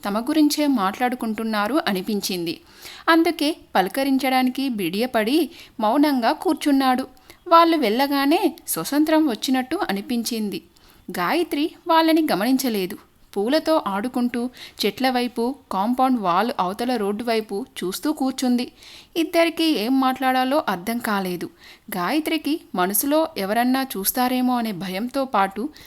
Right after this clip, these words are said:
థ్రిల్లింగ్గా ఉంది. ఒక అబ్బాయితో మొదటిసారి పార్కులో కూర్చోవడం ఇంత బావుంటుందా అనిపిస్తుంది. పార్కుకి రావడమే తక్కువ, ఎవరు తీసుకొస్తారు తనని?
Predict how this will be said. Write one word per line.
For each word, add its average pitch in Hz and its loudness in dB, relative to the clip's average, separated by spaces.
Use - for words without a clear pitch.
థ్రిల్లింగ్గా 285 4
ఉంది. 208 0
ఒక 330 2
అబ్బాయితో 269 0
మొదటిసారి 302 0
పార్కులో 254 -4
కూర్చోవడం 220 -2
ఇంత 202 -6
బావుంటుందా 240 2
అనిపిస్తుంది. 185 -4
పార్కుకి 262 0
రావడమే 247 2
తక్కువ, 202 0
ఎవరు 233 -2
తీసుకొస్తారు 302 0
తనని? 277 0